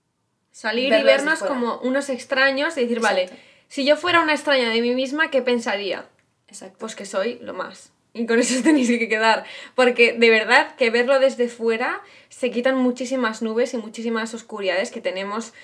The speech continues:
Speaker 1: simplemente pues porque somos humanos y tenemos un cuerpo. Y muchas veces cuando alguien te lo dice o cuando... que otra cosa es que no hay que esperar a que nos lo digan.
Speaker 2: Exacto.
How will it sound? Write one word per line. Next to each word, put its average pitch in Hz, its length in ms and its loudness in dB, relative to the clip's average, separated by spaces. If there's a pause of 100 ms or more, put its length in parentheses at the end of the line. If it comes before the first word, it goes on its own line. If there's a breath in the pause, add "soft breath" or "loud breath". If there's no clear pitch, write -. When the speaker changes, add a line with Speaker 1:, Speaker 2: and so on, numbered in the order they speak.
Speaker 1:
simplemente 220 520 -6
pues 226 140 -8
porque 190 320 -10
somos 208 380 -12
humanos 196 380 -6
y 233 40 -10
tenemos 196 300 -8
un 202 100 -10
cuerpo. 190 420 -4 (360 loud breath)
Y 247 80 2
muchas 262 280 0
veces 269 280 0
cuando 220 260 -2
alguien 254 240 0
te 294 80 2
lo 262 100 2
dice 254 360 0
o 190 160 2
cuando... 196 400 -2
que - 320 -4
otra 254 240 2
cosa 277 360 2
es 262 100 -2
que 247 100 -4
no 220 80 -2
hay 220 80 -6
que 233 60 -8
esperar 233 260 -4
a 226 80 -4
que 226 100 -8
nos 202 140 -10
lo 185 100 -2
digan. 226 240 -6
Speaker 2:
Exacto. 190 460 -10